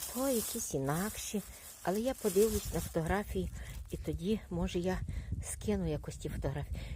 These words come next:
Ви такі вони вже мають, м, великі, е, такі, е, пуплянки і пагони такі. А то, то, по-моєму, ну, то не лілії. То не лілії, а я не вміла прочитати. <laughs>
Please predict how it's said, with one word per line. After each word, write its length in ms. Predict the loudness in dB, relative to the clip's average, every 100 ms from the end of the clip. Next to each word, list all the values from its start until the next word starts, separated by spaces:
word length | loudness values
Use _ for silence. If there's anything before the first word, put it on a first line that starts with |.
| 2
Ви 100 | 2
такі 280 | 2 0 2
вони 180 | 2 2
вже 180 | 2
мають, 380 | 2 2 0 -4 -8 -4 -4 -4 -6 -6
м, 220 | -2 4
великі, 520 | 4 4 2 2 2 0 -10 -14 -6
е, 180 | -2 0
такі, 420 | -2 2 4 4 0 -12 -8 -2
е, 160 | 0 2
пуплянки 600 | 6 6 8 4 4 2
і 40 | 6
пагони 460 | 8 8 6 2
такі. 340 | 0 -2 -4 -4 -8 -14 -12 -10 -6
А 100 | -4
то, 180 | -2 -2 -2 -8 -10
то, 60 | -2
по-моєму, 480 | 0 2 2 0 -2 -6 -8 -10 -8
ну, 80 | -2
то 60 | 0
не 220 | 2 4
лілії. 580 | 4 4 4 2 0 -2 -4 -6 -6 -6 -10 -14 -16 -14 -10 -10 -4
То 100 | 0
не 140 | 0
лілії, 560 | 2 2 2 2 2 0 -4 -4
а 160 | -2
я 200 | 0 0
не 160 | 2 2
вміла 320 | 4 6 6
прочитати. 640 | 6 0 2 4 4 0 -8 -10 -16 -14 -10
<laughs> 300 | -10 2